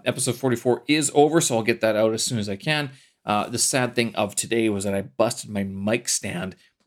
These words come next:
Uh, actually, I didn't. I've had a s-, I, I've been using this Zoom H four N for years, a decade. It's coming up to a decade that I've had this thing.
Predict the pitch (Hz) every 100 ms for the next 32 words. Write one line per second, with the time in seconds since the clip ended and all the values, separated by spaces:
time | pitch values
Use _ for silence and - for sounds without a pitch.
0 | - 98 - 123 120 135 - _ _ _
1 | _ _ - 127 - 151 143 135 117 -
2 | - 127 - 120 127 160 214 190 151 -
3 | 123 123 151 160 143 131 - 143 131 120
4 | 117 113 113 104 - 85 - _ _ 78
5 | 69 73 82 131 131 139 131 67 101 -
6 | 139 127 - 104 95 104 104 92 78 73
7 | 113 117 104 - 78